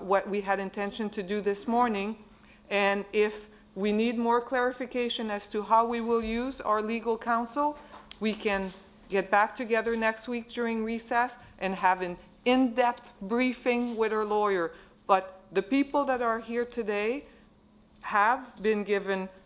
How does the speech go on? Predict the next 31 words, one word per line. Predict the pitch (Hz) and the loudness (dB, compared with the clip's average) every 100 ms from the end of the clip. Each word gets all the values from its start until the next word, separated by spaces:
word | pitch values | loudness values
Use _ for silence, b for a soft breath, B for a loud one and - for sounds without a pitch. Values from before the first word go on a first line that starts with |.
| - | -6
uh, | 180 170 160 160 - - - 190 | 0 2 2 -2 -12 -20 -18 -10
uh, | 170 165 | -4 2
their | 190 | 4
responsibility, | 185 185 196 196 196 185 196 185 190 | 4 2 2 2 0 0 2 2 -2
what | 185 190 208 | -2 -2 0
does | 202 202 - 180 | 0 -4 -8 -6
being | 202 190 | -2 0
under | 185 180 175 - | 0 2 0 4
oath | 196 262 - - | 4 4 -2 -6
will | 214 214 | 0 2
mean. | 202 196 208 277 320 B B B B - - - | 2 0 -2 -2 -6 B B B B -20 -20 -2
The | 208 | 4
rest | 233 311 - | 6 4 2
of | 330 277 | -6 -4
it, | 262 - - | -4 -6 -6
to | 254 | 0
me, | 240 247 | 2 2
is | 262 226 208 | 2 -2 -2
business | 202 254 262 269 277 | -2 -2 -2 -4 -4
as | 240 | -4
usual. | 247 262 226 208 170 B B | -4 -2 2 2 2 B B
I | - 233 | 2 4
will | 262 | 2
be | 254 269 262 | 0 0 0
asking | 240 254 - 254 240 | 2 0 -2 -4 -2
the | |
same | 233 - 285 | -4 -4 -6
question | 311 302 294 294 285 | 0 0 0 -4 -4
of | 262 | -2
those | 262 254 | -4 -4
witnesses | 269 277 240 233 | -6 -4 -6 -6